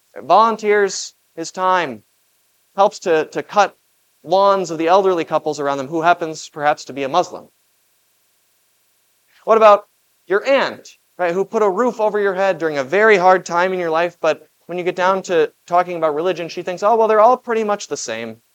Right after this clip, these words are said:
right? And all that really matters is being a good person."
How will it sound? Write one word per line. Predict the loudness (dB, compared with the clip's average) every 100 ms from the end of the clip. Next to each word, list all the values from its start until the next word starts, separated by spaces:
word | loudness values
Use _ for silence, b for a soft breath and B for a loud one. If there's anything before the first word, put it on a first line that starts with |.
| _ _ _ -6
right? | -2
And | 0
all | 0
that | 0
really | -2 -2
matters | 0 0 0 -4
is | -6
being | -6 -6
a | -2
good | -4 -2
person." | -6 -4 -6 -10